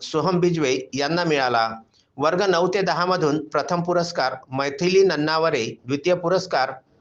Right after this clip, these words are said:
ओव्ही टाले, तृतीय पुरस्कार आदिती बारड यांना मिळाला. सर्वांना उपजिल्हाधिकारी डॉक्टर विवेक घोडके यांच्या हस्ते व सर्व मान्यवरांच्या हस्ते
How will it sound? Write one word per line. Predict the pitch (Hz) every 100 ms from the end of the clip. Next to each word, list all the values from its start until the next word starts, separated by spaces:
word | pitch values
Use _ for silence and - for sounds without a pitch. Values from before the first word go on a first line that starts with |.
| _ _ _ _ _ -
ओव्ही | 147 160 190 190
टाले, | 160 165 120 - 76 _ _ _ _ _ -
तृतीय | 160 156 190
पुरस्कार | 190 175 175 - 135 135 -
आदिती | 127 135 170 170 190
बारड | 175 170 131 147 143
यांना | 143 156 165
मिळाला. | 147 127 123 117 117 -
सर्वांना | - 147 170 185 190 190
उपजिल्हाधिकारी | 151 160 160 160 165 175 185 180 131 123
डॉक्टर | 135 131 190 175
विवेक | 151 156 165
घोडके | 143 156 151 123 123 139
यांच्या | 139 147 160
हस्ते | 175 - 135 123 - _
व | 170
सर्व | 165 151 180
मान्यवरांच्या | 175 147 160 160 156 156 165
हस्ते | 160 - 123 127